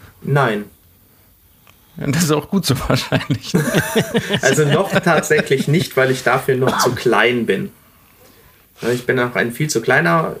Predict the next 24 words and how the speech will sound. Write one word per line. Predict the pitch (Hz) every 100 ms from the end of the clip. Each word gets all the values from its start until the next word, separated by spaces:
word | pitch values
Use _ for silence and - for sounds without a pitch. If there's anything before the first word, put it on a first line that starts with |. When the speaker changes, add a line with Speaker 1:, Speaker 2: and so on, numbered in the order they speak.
| -
Speaker 1:
ähm, | 147 143 139
Influencer. | - 147 - 135 135 170 - 151 147 143 - _ _ -
Ich | 135 -
wurde | 147 165 156
jetzt, | 135 - - - _ _ _ -
äh, | 135
doch | 165 202 -
einmal | 185 240 196 139 101 - _ _ _ _ _ _ _
tatsächlich. | - 175 175 165 - 110 -
Und | 127
zwar | - 156 160
war | 175
ich | 185 -
bei | 147
der | 143 139
N-R-W-Grillmeisterschaft | 147 135 123 170 196 143 170 160 151 147 143 - 147 -
in | 143 131
Krefeld-Hüls. | - 143 156 135 135 - 143 139 117 - - - _ _ - - -
Ja, | 104 135 143
da, | 123
wo | 131
sich | 123 -
wahrscheinlich | 117 120 123 127
keine, | - 131 139 135 127 123